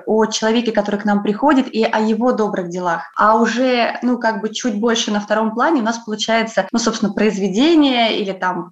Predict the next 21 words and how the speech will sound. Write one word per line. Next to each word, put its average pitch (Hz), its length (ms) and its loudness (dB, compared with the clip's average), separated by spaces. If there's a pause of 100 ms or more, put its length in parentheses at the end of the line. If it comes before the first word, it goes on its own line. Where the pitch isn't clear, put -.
художественные 233 480 0
произведения, 196 500 0
литературные 214 640 2
произведения. 202 600 0
Но, 254 260 2 (340)
опять 269 420 2
же, 240 360 2
когда 247 340 -2
человек 262 400 -2
сам 247 300 -2
по 233 60 -4
себе, 233 420 -2
э, 196 520 0
творит 247 280 -2
какие-то 226 340 -6
добрые 202 480 2
дела 214 440 2 (260)
и 233 800 0 (380)
об 208 180 0
этом 220 200 2
заявляет 208 600 0